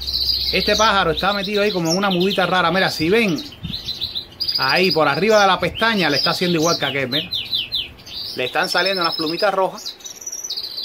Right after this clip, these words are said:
hacia atrás. ¿Qué es lo que veo? Que primero este, él como que viene un poquito más atrasado.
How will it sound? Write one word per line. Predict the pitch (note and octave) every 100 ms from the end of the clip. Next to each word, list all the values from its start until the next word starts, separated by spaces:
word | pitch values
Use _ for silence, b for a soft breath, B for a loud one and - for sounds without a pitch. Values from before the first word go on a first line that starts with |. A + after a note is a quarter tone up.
| - - - - - - - - - - -
hacia | C3+ C3 - C3+
atrás. | B2 B2+ - - - - - - - - - - - - - - - - - - - - -
¿Qué | E3+
es | G#3+
lo | A3+
que | G#3
veo? | A3 F3
Que | C#3+ D#3
primero | D#3 D#3 D#3+ G#3+ A3+ G#3+
este, | G3 - A3 - E3
él | F3+
como | F#3+ F3+ D#3
que | D#3
viene | E3+ F#3
un | F3
poquito | - E3 F#3 F#3+ D#3
más | D#3 G3
atrasado. | F#3+ F3 D3+ - E3 D#3 C3+